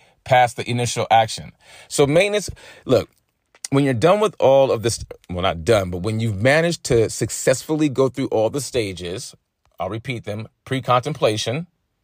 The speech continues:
contemplation, the preparation stage, action, and now maintenance. When you get to the maintenance stage, you have been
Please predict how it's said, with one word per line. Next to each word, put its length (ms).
contemplation, 920
the 100
preparation 580
stage, 500
action, 560
and 140
now 160
maintenance. 800
When 120
you 80
get 200
to 80
the 80
maintenance 420
stage, 460
you 200
have 280
been 640